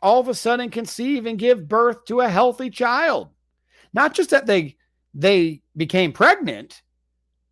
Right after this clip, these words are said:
but she survived the pregnancy. The child survived the pregnancy, which was percentage very low for even young people. A lot of death and childbearing for the child and the mother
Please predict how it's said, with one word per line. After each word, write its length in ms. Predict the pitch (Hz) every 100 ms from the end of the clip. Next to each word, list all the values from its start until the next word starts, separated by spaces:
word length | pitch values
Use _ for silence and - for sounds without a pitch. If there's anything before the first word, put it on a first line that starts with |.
| _ -
but 260 | 156 220
she 260 | - - 208
survived 1000 | - 208 262 339 190 156 131 139 190 - -
the 160 | 151 160
pregnancy. 680 | 175 156 135 143 - 170
The 220 | 196 185
child 720 | 190 - - 208 311 339 170 104
survived 520 | - 160 139 147 131
the 40 |
pregnancy, 400 | - 147 127 147
which 220 | 165 151 151
was 220 | 135 - _ _ _ _ _ _ _ _ _ _ _ _ _ _ _ _ -
percentage 640 | 185 - 247 311 262 135
very 340 | 185 247 269
low 480 | 254 226 208 117 98
for 180 | - 180
even 220 | 226 214
young 320 | 185 233 311
people. 400 | 240 143 - 87 110
A 140 | 135
lot 340 | 139 151 214
of 140 | 240 180
death 400 | 175 180 - -
and 140 | 156 131
childbearing 720 | 160 156 156 127 95 - -
for 120 | - 147
the 100 | 127
child 420 | - 165 190 190
and 180 | 175 185
the 60 |
mother 380 | 151 165 107